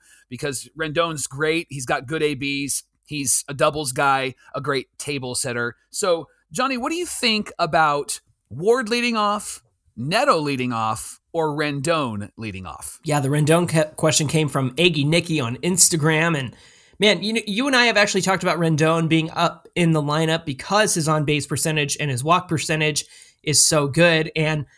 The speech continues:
Speaker 2: it's strange because I know he's not hitting very hard right now, um, and he's in the cleanup spot still.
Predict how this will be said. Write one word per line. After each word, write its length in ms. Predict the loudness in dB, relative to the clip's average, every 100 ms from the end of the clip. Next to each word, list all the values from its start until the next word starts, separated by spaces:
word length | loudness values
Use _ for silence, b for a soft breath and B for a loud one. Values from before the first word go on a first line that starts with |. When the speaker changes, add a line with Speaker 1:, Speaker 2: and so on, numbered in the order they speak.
| b b b
Speaker 2:
it's 180 | 0 4
strange 500 | 4 4 2 2 2
because 520 | 2 2 2 2 2 0
I 80 | 0
know 180 | 0 -2
he's 200 | -2 0
not 160 | 0 0
hitting 480 | 0 2 2 -2 -10 _ _
very 200 | -4 -2
hard 320 | 0 2 2 0
right 220 | -6 -8
now, 380 | -14 -14 -14 -16 _ _ _ -4
um, 640 | 0 2 0 0 -4 -6 -12 _ -4
and 160 | 0
he's 240 | 2 2 2
in 160 | 0 0
the 80 | 0
cleanup 440 | 0 0 0 0
spot 380 | -2 0 -2 0
still. 540 | 0 -2 -8 -10 -14